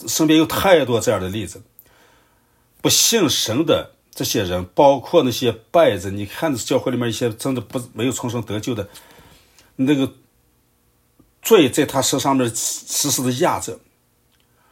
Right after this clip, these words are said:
而且他们做了错事以后，虽然硬着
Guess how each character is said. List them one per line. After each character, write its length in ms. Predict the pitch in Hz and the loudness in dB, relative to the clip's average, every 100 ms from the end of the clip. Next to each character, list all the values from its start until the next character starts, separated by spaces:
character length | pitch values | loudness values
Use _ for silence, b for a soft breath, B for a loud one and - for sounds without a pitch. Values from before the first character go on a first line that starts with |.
| b b b | b b b
而 140 | 147 | 2
且 140 | 160 | 2
他 160 | 156 160 | 2 0
们 100 | 147 | 0
做 180 | - 190 | 0 0
了 80 | 143 | 0
错 280 | - 190 | 0 2
事 240 | 135 185 147 | 2 0 -4
以 100 | 104 | -6
后， 500 | - 190 135 82 - - | -4 0 0 -2 -10 -16
虽 280 | - 208 | -6 2
然 260 | 180 127 - _ _ _ _ - | 2 2 -6 _ _ _ _ -18
硬 340 | 131 147 208 | -8 -2 0
着 300 | 151 117 - | 2 0 -2